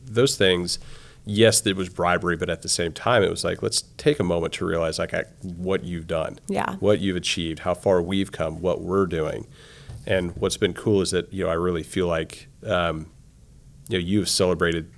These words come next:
Speaker 1: my successes as much as, you know, I've ce-, celebrated yours.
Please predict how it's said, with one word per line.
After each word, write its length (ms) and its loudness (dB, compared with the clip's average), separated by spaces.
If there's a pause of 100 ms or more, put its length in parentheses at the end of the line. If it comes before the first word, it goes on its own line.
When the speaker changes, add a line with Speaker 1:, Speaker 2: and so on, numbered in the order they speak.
Speaker 1:
my 180 2
successes 600 -2
as 160 -6
much 240 -2
as, 440 -4
you 120 -4
know, 160 -2
I've 140 -2
ce-, 220 -4
celebrated 520 -2
yours. 480 0